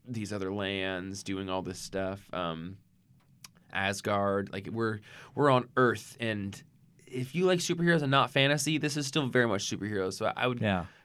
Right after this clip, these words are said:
Speaker 1: I would recommend everyone check it out. I think the art alone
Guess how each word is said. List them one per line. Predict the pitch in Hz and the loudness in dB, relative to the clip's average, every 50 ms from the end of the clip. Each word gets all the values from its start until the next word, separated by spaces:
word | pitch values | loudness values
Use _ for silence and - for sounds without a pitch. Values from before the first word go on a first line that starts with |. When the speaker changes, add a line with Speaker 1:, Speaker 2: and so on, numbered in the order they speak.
| _ _ _ _ | _ _ _ _
Speaker 1:
I | - 139 156 | 2 4 4
would | 175 185 165 | 6 6 4
recommend | 180 180 175 175 165 160 151 143 | 4 4 4 2 2 2 4 4
everyone | 139 135 131 135 127 120 117 113 | 4 4 4 4 4 4 2 0
check | - - 117 107 101 | 0 0 0 0 2
it | 117 98 | 0 0
out. | 95 92 85 - - | 0 0 -2 -2 -4
I | - | -6
think | 107 - 131 123 117 | -4 -2 -2 0 0
the | 120 - - | -2 -2 0
art | 110 123 127 131 127 | 2 4 4 4 2
alone | 117 117 110 104 101 104 104 104 101 101 101 98 98 95 95 92 85 | 0 -2 -2 0 0 2 2 2 2 2 2 0 0 -2 -4 -8 -10